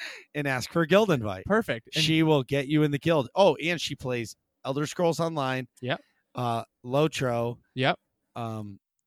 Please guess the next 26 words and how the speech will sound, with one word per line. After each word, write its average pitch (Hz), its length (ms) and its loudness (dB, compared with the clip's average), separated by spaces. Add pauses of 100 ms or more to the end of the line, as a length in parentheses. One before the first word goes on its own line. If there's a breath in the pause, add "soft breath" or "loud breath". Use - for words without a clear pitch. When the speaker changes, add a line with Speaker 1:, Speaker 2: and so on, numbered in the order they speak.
(400)
Speaker 2:
That's 147 180 -4
Lord 139 120 0
of 135 80 0
the 127 60 -2
Rings 123 200 -4
Online 110 320 -6
Speaker 1:
yeah, 139 140 -2
Speaker 2:
for 127 60 0
you 120 40 -2
Speaker 1:
S-, - 500 -6
Speaker 2:
people 127 40 -10 (240)
who 170 60 6
don't 127 100 -4
know. 139 80 2
Speaker 1:
sotor, 131 320 2
and 123 120 -6
I 117 100 -6
think 175 240 -6
there's 143 180 -2
another 127 340 0
one 117 160 -2
that 113 160 -4
I'm 110 160 -4
missing, 110 420 -8
but 101 220 -8 (840)
yeah, 135 200 -2